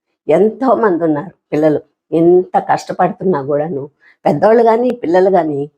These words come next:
ఈ రోజు కూడాను బంధాలు బాంధవ్యాలు అనని వాళ్ళ కర్తవ్యం నిర్వర్తిస్తున్నారు. అట్లాగే ఉన్నంత కాలం ఆ విలువ ఎప్పటికీ తగ్గదు.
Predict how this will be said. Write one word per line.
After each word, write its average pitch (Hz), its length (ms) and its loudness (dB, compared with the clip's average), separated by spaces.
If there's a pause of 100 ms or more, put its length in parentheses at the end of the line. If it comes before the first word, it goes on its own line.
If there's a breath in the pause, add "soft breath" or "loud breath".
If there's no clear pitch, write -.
(140)
ఈ 175 120 4
రోజు 185 280 2
కూడాను 156 420 -2
బంధాలు 156 580 -2
బాంధవ్యాలు 143 800 -2
అనని 139 460 -8 (420 soft breath)
వాళ్ళ 156 180 2
కర్తవ్యం 165 640 0
నిర్వర్తిస్తున్నారు. 135 960 -6 (160)
అట్లాగే 208 380 2
ఉన్నంత 175 440 -2
కాలం 156 360 -2 (300)
ఆ 143 80 2
విలువ 151 300 2
ఎప్పటికీ - 440 -2
తగ్గదు. 139 420 -4